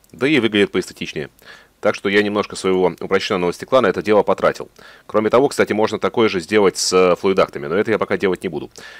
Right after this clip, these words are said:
Я думаю, что, э, у меня машинки мои будут стоять вот здесь. А, единственное, что к ним нужно будет подвести трубы. Э, трубы с предметами,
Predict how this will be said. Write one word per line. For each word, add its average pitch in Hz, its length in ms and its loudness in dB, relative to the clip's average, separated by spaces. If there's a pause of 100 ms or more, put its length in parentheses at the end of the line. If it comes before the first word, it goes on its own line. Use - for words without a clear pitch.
Я 113 120 4
думаю, 165 220 0
что, 139 300 2
э, 101 180 -2
у 98 100 0
меня 104 200 0
машинки 170 400 -2
мои 143 300 2 (240)
будут 123 240 -4
стоять 117 240 4
вот 110 160 -2
здесь. 101 320 -4 (680)
А, 87 500 2
единственное, 143 460 -2
что 151 180 2
к - 120 -14
ним 131 240 -4
нужно 131 220 -2
будет 123 240 -2
подвести 101 360 -4
трубы. 85 400 -4 (540)
Э, 82 240 -8
трубы 135 440 2
с - 320 2
предметами, 104 600 -4